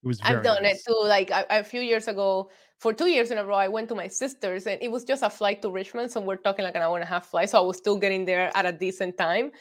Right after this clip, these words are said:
Speaker 2: But instead of flying Wednesday when everything's crazy, I would leave Thanksgiving morning, and it was just so peaceful. And I would still make it there in time to,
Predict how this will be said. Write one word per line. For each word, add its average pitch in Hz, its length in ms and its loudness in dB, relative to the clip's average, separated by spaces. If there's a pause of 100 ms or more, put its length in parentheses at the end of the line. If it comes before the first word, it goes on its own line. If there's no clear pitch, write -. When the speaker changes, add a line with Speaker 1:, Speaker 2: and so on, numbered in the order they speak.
(260)
Speaker 2:
But 226 180 4
instead 226 280 4
of 240 100 0
flying 220 400 4
Wednesday 220 400 2
when 185 160 0
everything's 196 380 -4
crazy, 233 480 -2
I 202 80 2
would 196 160 -2
leave 185 220 -4 (100)
Thanksgiving 202 520 -4
morning, 208 460 -6
and 190 100 -6
it 190 120 -4
was 190 200 -10
just - 360 -14
so 247 260 -2
peaceful. 233 360 -6
And 226 100 2
I - 20 4
would 202 160 0
still 220 220 -2
make 240 180 -4
it 262 160 -2
there 247 140 -2
in 262 160 -4
time 233 320 0
to, 233 100 -2